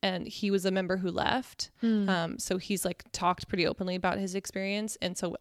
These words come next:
Speaker 1: like, we have a lot of good quotes from him about,
Speaker 2: Oh,
Speaker 1: like,
Speaker 2: cool.
Speaker 1: what was going on there.
Speaker 2: An inside source.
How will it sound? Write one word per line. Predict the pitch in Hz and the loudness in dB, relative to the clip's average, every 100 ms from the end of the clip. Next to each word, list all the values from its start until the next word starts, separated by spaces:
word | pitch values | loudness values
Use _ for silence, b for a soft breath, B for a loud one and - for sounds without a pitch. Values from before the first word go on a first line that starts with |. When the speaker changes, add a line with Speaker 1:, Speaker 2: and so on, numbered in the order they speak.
| - | -2
Speaker 1:
like, | 175 | 0
we | 180 | 0
have | 175 | 2
a | |
lot | 170 | 0
of | 175 | 0
good | 175 - | -4 -4
quotes | - 185 - | -4 -2 -2
from | 190 190 | -2 0
him | 190 196 | 2 2
about, | 180 190 | 2 4
Speaker 2:
Oh, | 202 | 4
Speaker 1:
like, | 202 | 4
Speaker 2:
cool. | 196 | 4
Speaker 1:
what | 190 | 4
was | 196 | 0
going | - - 190 | -2 -4 -2
on | 190 - 190 | -2 -4 -2
there. | 226 277 311 _ - | 2 2 2 _ 0
Speaker 2:
An | |
inside | - 190 196 - 170 175 | 4 4 4 6 6 6
source. | - 196 185 180 - | 2 2 2 0 -6